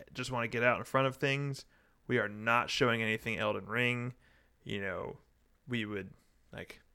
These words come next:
we wouldn't deny, like, that kind of world premiere if we had it, you know, like, yada, yada, yada." So he, like,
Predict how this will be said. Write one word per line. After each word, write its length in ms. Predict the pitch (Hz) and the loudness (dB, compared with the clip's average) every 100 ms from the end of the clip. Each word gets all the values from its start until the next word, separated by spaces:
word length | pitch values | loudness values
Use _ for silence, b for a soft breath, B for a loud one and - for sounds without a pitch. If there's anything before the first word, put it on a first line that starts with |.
| _ _ _ _ - | _ _ _ _ -8
we 60 | |
wouldn't 500 | 110 127 131 123 120 | 2 2 2 -6 -4
deny, 580 | 147 127 123 120 120 123 | 0 2 4 4 4 4
like, 260 | 110 117 139 | 2 0 6
that 240 | 120 107 | 6 6
kind 240 | 127 120 | 2 2
of 80 | 117 | 2
world 260 | 120 113 120 | 2 2 2
premiere 440 | 127 113 110 113 | -2 0 2 2
if 120 | 113 | 2
we 100 | 120 113 | -2 0
had 320 | 107 104 104 | 2 2 2
it, 140 | 107 | 0
you 100 | 117 | 0
know, 140 | 101 85 | -2 -4
like, 200 | - 120 | -6 -2
yada, 240 | 107 98 | -2 -2
yada, 240 | 73 - 60 | -4 -6 -6
yada." 340 | 64 64 - b b b - | -8 -8 -12 b b b -12
So 140 | - | -6
he, 60 | 113 | -4
like, 280 | 110 95 | -2 -4